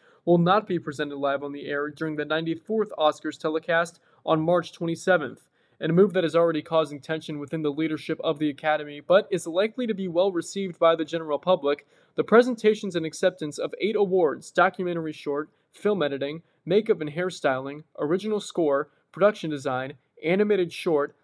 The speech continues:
live action short, and sound, will take place inside the Dolby Theater an hour before the live telecast commences. It will be recorded and will then be edited into the subsequent live broadcast,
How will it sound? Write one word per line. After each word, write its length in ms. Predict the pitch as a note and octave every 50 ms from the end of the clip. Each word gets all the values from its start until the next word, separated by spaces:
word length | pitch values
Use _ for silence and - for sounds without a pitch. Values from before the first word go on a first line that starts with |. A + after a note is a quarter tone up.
| _ _ -
live 240 | D#3+ E3 F#3 G3 F3+
action 400 | - D#3 E3 F3 E3+ - D#3 D3
short, 340 | B2+ - - D3+ D3 D3 - -
and 240 | - E3 F#3 G3+ G3+
sound, 440 | - - A3 G#3+ F3 D3 C#3 D3 D3+ - _ _ _ _
will 80 | D3+ D3+
take 260 | - F3 F3 E3+ -
place 260 | - E3+ E3 D#3+ -
inside 460 | - F3+ G3+ G3+ - - G3 F3+ F3
the 80 | E3 D#3
Dolby 320 | C#3 D#3 E3 F3 F#3+ G#3
Theater 400 | F#3 - - F#3+ F3+ D3+ D3 D3
an 120 | C#3+ C#3+ C#3+ -
hour 300 | - E3 F3 F3 F#3 F3
before 360 | E3 D#3 - _ F#3 F3 D#3
the 100 | D3+ C#3+
live 260 | D3 D#3 D#3 D#3 -
telecast 600 | - - E3+ D#3 D#3 - E3 D3+ D3+ D3+ - _
commences. 640 | - D#3+ D3+ D#3 F3 E3+ - D3+ B2+ G#2+ - - - - _ _ _ _ _ _ _ _ _ _
It 120 | - D3+
will 100 | D3+ D#3+
be 120 | D3+ E3 E3
recorded 600 | D#3 D#3+ D#3 - - F#3+ G3 F3+ D3+ D3+ D#3 - -
and 140 | E3 D#3 D#3
will 100 | D#3 D3
then 180 | D#3 F#3+ A3+
be 200 | A#3 B3 A3+ - -
edited 300 | F#3 F#3+ F#3+ G3 F#3+ -
into 260 | C3 F#3 F3+ - F3
the 80 | E3+ E3
subsequent 600 | - - A3 G#3+ - A3+ A3 - - G3+ - F3
live 300 | F3 F3+ F3+ F#3 F3+ -
broadcast, 720 | F3+ F3+ F3+ F#3 F#3 - E3+ D3 B2+ A#2+ - - - -